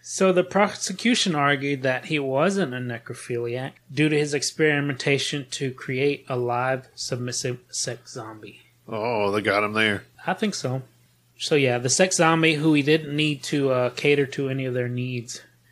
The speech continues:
Speaker 1: So they stated that Dahmer was aware of right from wrong. He knew what he was doing. He was very calculated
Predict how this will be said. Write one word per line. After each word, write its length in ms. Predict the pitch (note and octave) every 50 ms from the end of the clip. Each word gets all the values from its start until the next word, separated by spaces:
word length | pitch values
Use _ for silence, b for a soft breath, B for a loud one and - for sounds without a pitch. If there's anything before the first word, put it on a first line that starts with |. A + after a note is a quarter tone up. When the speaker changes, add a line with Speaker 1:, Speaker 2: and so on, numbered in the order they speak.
| b b
Speaker 1:
So 120 | - - C#3
they 180 | C3 C#3 E3
stated 460 | F#3 - - G3+ G3 G3 F#3+ G3+ F#3
that 200 | D#3+ D#3 C3+ -
Dahmer 400 | C3 C#3+ D3 D#3+ F3 F#3 F3+ E3+
was 160 | E3 D3+ C#3 -
aware 760 | D3 C3 B2+ B2+ C3 C3 C#3 C#3+ D3+ D#3+ F3 F#3 G3+ G3 F#3 - _ -
of 420 | C#3+ C#3 C#3 C3+ B2+ A#2 G#2+ -
right 380 | - C3+ C3 C3+ C#3+ D3 D3+ - _ _
from 280 | - - - C#3 C3 C3
wrong. 340 | C3 C3 B2+ A#2+ A2+ A2+ A2+
He 120 | A2+ C3 C3+
knew 160 | C3+ C#3 C#3+
what 120 | D3+ D#3+ D#3+
he 60 | E3
was 160 | E3+ E3+ C#3+
doing. 360 | - - C3+ B2 A#2 A#2 A#2
He 160 | A#2 - C#3+
was 160 | C3+ C3 B2 A#2+
very 280 | A#2+ C3+ C3+ C#3+ D#3+
calculated 960 | D#3+ - - E3+ E3 E3+ E3 - - E3 D3+ D3 D3 D3 D3 D3 D3 C#3+ -